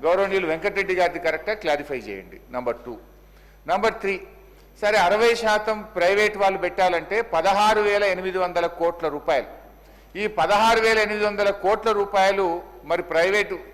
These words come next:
కాంట్రాక్టర్లు పెట్టుబడి పెడితే ఇది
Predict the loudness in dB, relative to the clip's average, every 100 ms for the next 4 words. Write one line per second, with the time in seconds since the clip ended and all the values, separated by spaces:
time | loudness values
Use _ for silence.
0 | -20 -20 -4 0 0 2 0 0 -2 -4
1 | -4 -4 -4 -4 -4 -4 -8 -6 -4 -4
2 | -6 -18 -20 -20 -12 -6 -4 -6